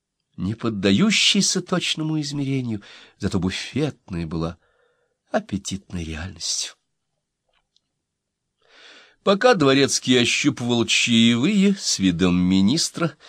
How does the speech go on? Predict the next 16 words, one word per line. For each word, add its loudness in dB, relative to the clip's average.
который 0
снисходит 0
к -14
просителям, -6
я 0
мало-помалу 2
замедлил 0
шаги -4
и -6
вскоре 0
очутился -4
в -12
хвосте -6
группы. -10
Потом -4
остановился -2